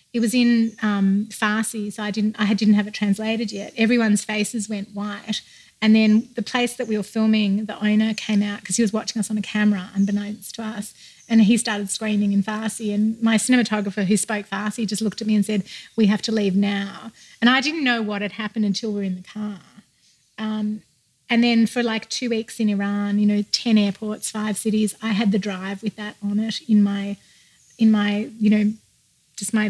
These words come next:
handbag, you know, my, my work bag. And I was there not on a work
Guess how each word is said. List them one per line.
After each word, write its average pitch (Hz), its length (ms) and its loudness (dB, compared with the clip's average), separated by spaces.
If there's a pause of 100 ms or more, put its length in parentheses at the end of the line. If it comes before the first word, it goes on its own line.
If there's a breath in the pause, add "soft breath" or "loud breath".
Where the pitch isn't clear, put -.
handbag, 214 640 -4
you 208 60 2
know, 208 80 2
my, 208 340 -4
my 214 100 0
work 214 380 -2
bag. 202 340 -10 (640 loud breath)
And 240 400 2 (360)
I 247 220 -2
was 240 280 -2
there 208 340 0
not 202 340 0
on 202 100 -4
a 190 60 -2
work 196 460 -10